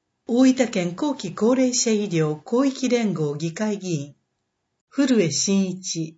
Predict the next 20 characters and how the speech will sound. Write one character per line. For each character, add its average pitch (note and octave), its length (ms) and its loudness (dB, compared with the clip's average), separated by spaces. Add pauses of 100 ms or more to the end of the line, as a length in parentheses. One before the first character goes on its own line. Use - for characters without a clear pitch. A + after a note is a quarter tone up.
(100)
山 G3+ 240 2
影 A3+ 260 0
智 G3+ 140 -6
和。 F#3 160 -4 (1700)
中 G3+ 260 0
津 - 100 -2
市 - 200 2
監 F3 240 -2
査 G#3+ 180 -2
委 G3 140 0
員、 D3+ 320 -10 (200)
議 B3+ 220 0
会 G3+ 220 0
選 E3+ 280 -4
出、 - 460 -10 (380)
千 C#4+ 180 2
吉 C4 140 0
良 D3+ 160 -4
孝 D#3+ 260 -2
之。 C3+ 460 -6